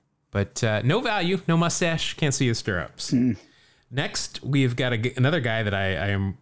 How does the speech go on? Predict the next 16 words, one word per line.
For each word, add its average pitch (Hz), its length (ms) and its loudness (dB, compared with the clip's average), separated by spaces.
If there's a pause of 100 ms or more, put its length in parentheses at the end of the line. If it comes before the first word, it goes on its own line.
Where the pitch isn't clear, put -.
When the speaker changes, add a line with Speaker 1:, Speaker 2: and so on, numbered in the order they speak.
(840)
Speaker 1:
I, 120 60 2
I 110 180 -4
wanna 143 220 4
say 214 160 0
maybe 120 500 0
I 269 60 0
remember 277 460 2
his 262 200 2
name. 277 320 2 (340)
He's 147 120 2
got 233 160 0
a 175 80 -2 (280)
good 190 240 2
mustache. 135 560 0
He's 127 200 2
got 123 420 -2